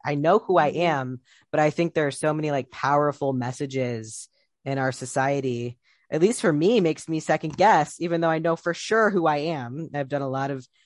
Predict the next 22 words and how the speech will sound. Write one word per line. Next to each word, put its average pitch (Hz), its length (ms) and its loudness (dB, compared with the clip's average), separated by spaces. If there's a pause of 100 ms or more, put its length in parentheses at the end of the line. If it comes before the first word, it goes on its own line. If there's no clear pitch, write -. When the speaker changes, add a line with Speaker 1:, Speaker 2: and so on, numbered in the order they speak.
(340)
Speaker 1:
exploration 170 680 0
and 135 180 -6
therapy 160 540 0
and 135 160 -6
talking 147 480 -4
and, 135 300 -6
you 151 80 -8
know, 147 120 -6
all 185 340 6
the 147 100 -8
thi-, - 200 -8
like, 156 200 -8
I 156 100 -4
know 160 140 0
who 147 100 -4
I 120 100 -4
am. 82 280 -18 (400)
And 165 160 2
yet 160 160 4
I 151 120 -2
still 170 480 4
sometimes 131 580 -8